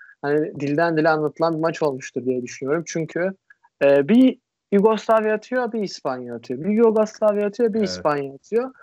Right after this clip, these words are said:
Speaker 1: Artık dakika doksan artı dörde ge-, dörde geldiğinde yani İspanya bir fırsat, e, üç iki geride maç bitecek ve
Speaker 2: Üç iki
Speaker 1: Mendy-,
Speaker 2: geride.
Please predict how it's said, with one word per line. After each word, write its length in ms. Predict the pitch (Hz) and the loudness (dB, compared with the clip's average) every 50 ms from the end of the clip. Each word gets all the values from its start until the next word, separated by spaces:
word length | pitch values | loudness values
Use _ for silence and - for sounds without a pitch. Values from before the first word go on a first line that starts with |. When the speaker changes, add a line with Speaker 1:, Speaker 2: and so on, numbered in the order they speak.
| - - - - - | -20 -20 -20 -10 -2
Speaker 1:
Artık 340 | 143 139 151 156 - 175 160 | 0 2 2 2 0 -2 -4
dakika 340 | 175 160 - 175 - 196 170 | -4 -4 -4 -4 -2 -2 -2
doksan 340 | 180 170 - - 202 196 | -2 -4 -2 -2 -2 0
artı 300 | 196 185 180 175 - 165 | 0 -2 -2 -4 -4 0
dörde 500 | 170 175 175 175 170 196 196 190 - - _ _ _ - | 2 2 2 2 2 2 2 2 0 -2 _ _ _ -8
ge-, 180 | 165 - 170 | -6 -4 0
dörde 300 | 147 143 143 143 170 185 | 0 0 2 2 0 0
geldiğinde 760 | 170 170 165 156 151 151 190 220 214 190 175 175 202 226 254 _ _ _ _ _ _ _ _ | 2 2 0 0 0 -2 -4 -6 -6 -6 -6 -8 -10 -12 -14 _ _ _ _ _ _ _ _
yani 200 | 147 139 143 147 | -6 -6 -4 -4
İspanya 460 | 151 - - - 185 180 180 175 180 - _ - | -6 -10 -8 -4 -4 -4 -4 -4 -8 -10 _ -6
bir 80 | 214 214 | -6 -4
fırsat, 580 | - 202 180 - - 185 170 160 - - - _ _ - | -2 -2 -2 -2 0 0 0 0 -2 -8 -20 _ _ -2
e, 180 | 143 143 139 | 0 0 0
üç 240 | 151 175 165 - - | 0 -2 -2 -4 -4
iki 140 | 160 147 135 | -6 -4 0
geride 520 | - 147 156 147 143 131 147 165 202 214 _ - | 2 2 4 4 2 2 2 0 0 -2 _ -4
maç 280 | 156 170 160 - - | -2 -2 -2 -4 -6
bitecek 540 | 147 - _ - - 156 190 214 - - - _ _ _ _ _ _ _ _ 135 | -12 -12 _ -8 -4 -2 -2 -2 -4 -10 -20 _ _ _ _ _ _ _ _ -8
ve 460 | 127 151 180 196 208 214 208 196 - _ _ _ - | -2 0 2 4 4 4 2 0 -4 _ _ _ -12
Speaker 2:
Üç 80 | 139 | -8
iki 80 | 139 156 | -2 -2
Speaker 1:
Mendy-, 380 | 156 156 156 165 175 185 131 127 | 0 0 0 0 0 0 0 2
Speaker 2:
geride. 580 | 131 131 117 110 110 104 107 110 120 139 139 | 2 0 0 -2 -6 -6 -6 -6 -8 -8 -10